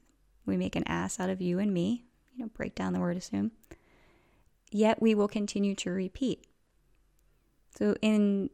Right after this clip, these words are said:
these examples, and you can kinda see all the different ways this will kinda play out, stopping, pausing, and sitting with self, asking and listening to self,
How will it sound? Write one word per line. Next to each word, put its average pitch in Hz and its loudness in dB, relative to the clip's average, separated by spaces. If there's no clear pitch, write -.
these 208 2
examples, 208 2
and 190 0
you 190 -2
can 196 -2
kinda 190 -4
see 185 -2
all 190 2
the 185 4
different 180 -2
ways 185 -2
this - -8
will 202 -8
kinda 190 -8
play 180 -2
out, 214 0
stopping, 240 -2
pausing, 196 -2
and 202 2
sitting 214 2
with 185 -6
self, 202 -6
asking 208 -2
and 208 0
listening 208 -2
to 226 -2
self, - -4